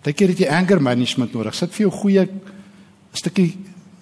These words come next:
gaan probeer dit. Sit vir jou 'n stukkie Ama-, van Wolfgang Mozart op en gaan luister na dit.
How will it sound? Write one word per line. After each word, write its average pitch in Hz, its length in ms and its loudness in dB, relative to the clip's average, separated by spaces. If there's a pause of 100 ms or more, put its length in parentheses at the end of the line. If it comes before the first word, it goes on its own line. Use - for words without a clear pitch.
(120)
gaan 185 220 -4
probeer 160 400 0
dit. 104 80 -4
Sit 165 160 -4
vir 190 140 -2
jou - 20 0
'n 165 100 -6
stukkie 185 280 -2
Ama-, 165 260 0
van 156 460 -6
Wolfgang 165 600 0
Mozart 165 600 -2
op - 160 -12
en 120 80 -12
gaan 139 180 -2
luister 139 440 0
na 123 160 0
dit. - 340 -14